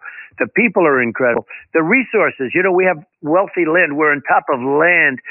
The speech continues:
They wanna take it away from us. They wanna take our wealth away. They wanna take our jobs away, our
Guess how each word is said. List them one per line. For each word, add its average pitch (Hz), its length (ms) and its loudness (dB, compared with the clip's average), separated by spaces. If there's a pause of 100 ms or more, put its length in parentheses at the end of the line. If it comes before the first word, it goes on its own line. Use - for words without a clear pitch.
(220)
They 147 80 2
wanna 160 320 2
take 175 180 0
it 170 80 0
away 151 300 2
from 127 220 0
us. 113 180 -4
They 143 100 0
wanna 156 260 0
take 170 220 -2
our 139 140 2
wealth 151 340 0
away. 117 280 0
They 117 100 2
wanna 139 300 2
take 160 200 0
our 147 140 2
jobs 143 420 0
away, 131 200 0
our 123 120 2